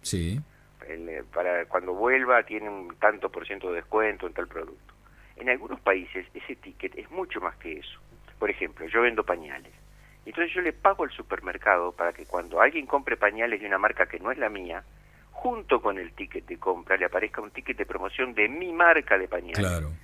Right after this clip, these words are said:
Speaker 2: Para
Speaker 1: Ujú.
Speaker 2: que la próxima vez se tiente a comprarme a mí. ¿Es
Speaker 1: Claro.
Speaker 2: un consumidor de pañales? Bueno, para él hay una oferta especial.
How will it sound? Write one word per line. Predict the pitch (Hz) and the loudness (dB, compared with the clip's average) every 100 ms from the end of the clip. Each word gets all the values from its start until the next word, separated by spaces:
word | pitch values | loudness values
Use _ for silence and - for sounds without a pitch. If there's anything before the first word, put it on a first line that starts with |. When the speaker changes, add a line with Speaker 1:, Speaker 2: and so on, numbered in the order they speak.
| - 98 | -8 -4
Speaker 2:
Para | 80 | -2
Speaker 1:
Ujú. | 78 | -4
Speaker 2:
que | 78 | -8
la | 80 | -4
próxima | 113 - 139 123 | -4 -2 2 2
vez | 120 135 - - - | 2 -2 -10 -20 -16
se | 98 | -12
tiente | 104 104 | -8 -2
a | 104 | 0
comprarme | 92 - 87 87 | 2 2 2 0
a | 82 | -8
mí. | 80 - | -12 -6
¿Es | 95 | -4
Speaker 1:
Claro. | 95 | -2
Speaker 2:
un | |
consumidor | 104 104 107 110 | -2 -4 -2 0
de | 113 | 0
pañales? | 113 120 151 156 104 | 0 0 -2 -2 -2
Bueno, | 98 85 76 - - - - | -4 -4 -10 -20 -20 -12 4
para | 90 98 | 6 8
él | 127 139 | 6 2
hay | 80 | -4
una | 98 90 | -4 -2
oferta | 95 87 85 | -2 -2 -4
especial. | - - 82 71 | -8 -10 -10 -12